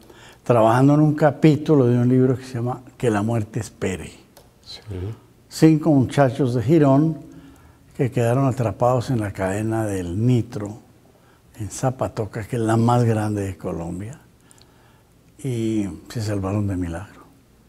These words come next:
Speaker 2: Bueno, interesante historia esa también.
Speaker 1: Diecisiete días estuvieron atrapados allí.
Speaker 2: Bueno, en esta oportunidad, pues, eh, usted presenta el libro Nuestra Guerra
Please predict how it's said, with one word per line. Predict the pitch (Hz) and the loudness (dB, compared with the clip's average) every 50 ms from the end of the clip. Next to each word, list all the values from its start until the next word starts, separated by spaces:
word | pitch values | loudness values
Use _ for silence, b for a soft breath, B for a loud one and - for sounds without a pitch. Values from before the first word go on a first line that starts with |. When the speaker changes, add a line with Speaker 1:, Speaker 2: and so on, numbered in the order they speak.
| _ _ _ _ _ _ _ - - - - - | _ _ _ _ _ _ _ -20 -20 -20 -18 -16
Speaker 2:
Bueno, | 104 92 87 80 | -14 -12 -12 -12
interesante | 80 82 82 - - 98 98 92 - 104 98 92 - 110 | -14 -16 -16 -14 -12 -12 -10 -8 -6 -6 -6 -6 -6 -8
historia | 104 - - 117 117 117 117 117 113 | -8 -4 -2 0 2 2 2 2 2
esa | 113 110 - 117 | 0 -2 -4 -4
también. | - - 156 156 151 | 0 4 4 6 6
Speaker 1:
Diecisiete | 127 113 135 135 113 131 170 180 165 175 156 120 123 | 4 4 2 2 2 4 2 2 4 4 2 4 4
días | 151 196 220 196 127 - | 4 2 2 0 -2 -6
estuvieron | - 104 - 113 113 117 127 127 120 | -12 -12 -8 -6 -4 -4 -2 -4 -4
atrapados | 117 107 113 107 - - 147 165 160 - - - | -4 -6 -8 -10 -10 -8 -8 -8 -8 -10 -12 -12
allí. | 55 143 185 - - _ _ _ _ _ _ _ _ _ _ _ _ _ _ _ _ _ - | -10 -10 -12 -12 -14 _ _ _ _ _ _ _ _ _ _ _ _ _ _ _ _ _ -14
Speaker 2:
Bueno, | 101 95 98 98 92 87 87 82 B B B B B B | -8 -6 -4 -4 -4 -6 -10 -14 B B B B B B
en | 131 131 | 4 4
esta | 135 135 - 190 | 6 6 6 4
oportunidad, | - - 143 131 135 131 127 123 120 123 127 143 151 147 | 4 4 2 4 4 4 6 6 4 4 4 2 2 0
pues, | - 160 160 156 143 - - 131 | 0 0 0 0 0 0 0 0
eh, | 123 117 113 110 107 107 104 101 92 - - - - - - - - - | 2 2 2 0 0 -2 -2 -4 -6 -8 -12 -18 -20 -20 -20 -20 -16 -14
usted | 120 - - - 123 117 120 117 117 - | -14 -14 -6 -2 0 2 2 0 -2 -4
presenta | - 135 131 127 135 127 120 120 - 131 131 135 131 135 131 | -4 -4 -2 0 0 -2 -2 -2 -2 0 0 0 -2 -4 -6
el | 113 107 | -6 -4
libro | 117 117 117 120 127 131 127 - B B B B B B B - | -4 -2 -2 0 -2 -2 -2 -6 B B B B B B B -8
Nuestra | 107 110 110 104 - - - 107 107 107 | -6 -4 -4 -4 -4 -6 -6 -6 -6 -4
Guerra | 104 117 120 120 117 123 123 123 | -2 -2 -2 -2 -2 -4 -4 -4